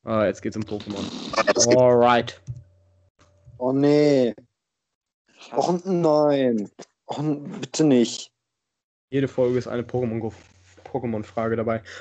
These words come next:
Speaker 1: Okay, ich würd gern, ja. Was ist dein Lieblingstyp? Ich mag Stahl-Pokémon, ich mag Wasser-Pokémon, ich mag Feuer-Pokémon, ich mag Geist-Pokémon, ich mag Drachen-Pokémon.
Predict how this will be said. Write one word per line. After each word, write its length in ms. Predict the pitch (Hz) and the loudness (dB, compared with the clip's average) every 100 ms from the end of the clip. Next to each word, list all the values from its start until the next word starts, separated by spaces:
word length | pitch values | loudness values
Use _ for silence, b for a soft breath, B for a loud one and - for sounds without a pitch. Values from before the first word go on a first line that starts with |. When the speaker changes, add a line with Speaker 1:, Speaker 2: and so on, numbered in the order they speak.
| B | B
Speaker 1:
Okay, 160 | 165 202 | 6 6
ich 120 | 185 | 8
würd 180 | 185 185 | 4 6
gern, 300 | 170 160 160 _ _ _ _ - | 2 2 -4 _ _ _ _ -14
ja. 160 | 127 110 _ - - _ _ _ _ _ _ _ _ _ - | -14 -14 _ -4 -4 _ _ _ _ _ _ _ _ _ 0
Was 200 | 185 269 | 4 4
ist 140 | 269 | 4
dein 140 | 240 220 | 4 4
Lieblingstyp? 800 | 220 220 175 143 - 143 123 - | 2 2 2 0 -4 -4 -4 -6
Ich 140 | - | -8
mag 340 | 156 147 139 | -4 -2 -4
Stahl-Pokémon, 1080 | - - - 170 175 175 190 185 190 190 196 | -10 -14 -6 -2 0 0 0 0 0 -2 -2
ich 80 | 190 | -2
mag 320 | 156 135 131 | -2 -2 -2
Wasser-Pokémon, 800 | 127 143 165 165 165 160 160 160 | -2 -2 -4 -6 -8 -8 -6 -6
ich 80 | 151 | -6
mag 260 | 135 123 117 | -6 -6 -8
Feuer-Pokémon, 760 | - 147 147 - 160 156 156 151 | -2 0 0 0 0 0 -2 -4
ich 80 | |
mag 260 | 131 120 - | -2 -4 -2
Geist-Pokémon, 800 | 117 131 - - 156 147 143 139 | 0 0 -2 -2 0 0 0 0
ich 80 | 131 | -2
mag 220 | 127 127 | -4 -6
Drachen-Pokémon. 720 | - 127 127 107 101 - - | -8 -4 -4 -4 -8 -8 -14